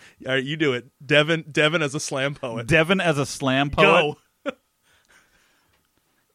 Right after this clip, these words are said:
Speaker 1: <laughs>
Speaker 2: Flippity gibbet. <laughs> I don't know.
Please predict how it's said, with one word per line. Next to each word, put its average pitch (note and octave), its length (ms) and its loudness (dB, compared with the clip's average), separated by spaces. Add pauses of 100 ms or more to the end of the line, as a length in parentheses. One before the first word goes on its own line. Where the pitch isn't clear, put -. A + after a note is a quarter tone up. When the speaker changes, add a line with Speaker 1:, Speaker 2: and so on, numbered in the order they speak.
Speaker 1:
<laughs> - 1700 -8
Speaker 2:
Flippity D#3 520 -2
gibbet. C#3+ 460 -2 (160)
<laughs> - 160 -14
I G#4 60 -4 (360)
don't B3 260 4
know. G3+ 440 6